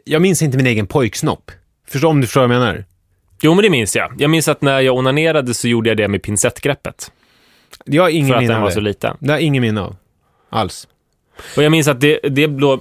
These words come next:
Speaker 2: alltså att, eh, man s-, slog emot, eh, magen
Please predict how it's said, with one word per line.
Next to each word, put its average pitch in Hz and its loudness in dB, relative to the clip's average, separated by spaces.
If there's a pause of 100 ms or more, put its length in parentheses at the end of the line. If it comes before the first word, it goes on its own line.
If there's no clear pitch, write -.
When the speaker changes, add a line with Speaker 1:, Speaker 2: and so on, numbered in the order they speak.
(100)
Speaker 2:
alltså 135 0
att, - -6
eh, 123 0
man 135 0
s-, 127 -8 (140)
slog 147 -2
emot, 143 -2
eh, 107 0
magen 120 0